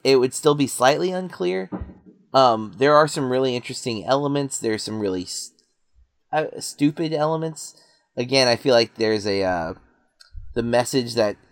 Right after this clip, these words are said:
is being put out there could be misconstrued, and I might be misinterpreting, or, um, maybe I haven't given it enough thought, or maybe I'm giving it too much thought. Maybe there isn't a message. Maybe it's just a horror movie.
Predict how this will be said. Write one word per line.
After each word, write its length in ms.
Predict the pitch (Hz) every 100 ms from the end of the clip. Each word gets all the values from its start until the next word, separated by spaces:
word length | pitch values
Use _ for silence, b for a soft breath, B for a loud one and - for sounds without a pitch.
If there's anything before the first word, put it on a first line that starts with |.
| _
is 220 | 110 107 98
being 640 | 123 117 110 104 101 104 _ _
put 180 | - 131
out 200 | 113 110
there 300 | 120 110 107
could 200 | - 113
be 160 | 107 101
misconstrued, 800 | 104 110 - 104 - - 120 127
and 120 | 107
I 60 | 107
might 200 | 135 123
be 260 | 117 107 95 b b b
misinterpreting, 1000 | 117 113 - 98 - 127 139 143 147 139
or, 400 | 131 110 104 101
um, 400 | 95 90 90 101 - _ _ _ _ _ -
maybe 240 | 123 120
I 60 | 113
haven't 200 | 110 104
given 240 | 113 107
it 100 | 98
enough 360 | 92 95 104 -
thought, 240 | 127 131
or 60 | 117
maybe 200 | 120 147
I'm 140 | 113
giving 240 | 113 110 101
it 140 | 80
too 160 | - 117
much 260 | 92 73
thought. 300 | - 80 -
Maybe 180 | 98 104
there 220 | 101 95
isn't 260 | 92 101 95
a 80 | 85
message. 420 | 95 80 92 90
Maybe 220 | 98 95
it's 100 | 92
just 220 | - 90
a 60 | 92
horror 240 | 113 117
movie. 340 | 95 95 92